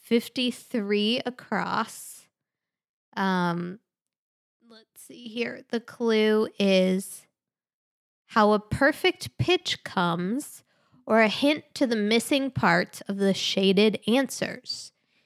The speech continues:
And the answer there is down the pipe, which, you know, caused a real uproar online, I guess, because down the pipe is, like, now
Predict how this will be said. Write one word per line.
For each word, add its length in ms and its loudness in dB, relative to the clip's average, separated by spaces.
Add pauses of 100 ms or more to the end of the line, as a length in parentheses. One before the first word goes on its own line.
(480)
And 160 0
the 160 -2
answer 320 0
there 280 6
is 180 0
down 540 2
the 80 2
pipe, 600 -2 (1300)
which, 520 -4 (760)
you 140 0
know, 400 -2 (180)
caused 340 0
a 120 0
real 460 0
uproar 720 0 (760)
online, 580 0
I 120 0
guess, 360 2
because 580 -2 (680)
down 300 4
the 60 0
pipe 520 -2
is, 220 -2
like, 500 -4 (920)
now 920 0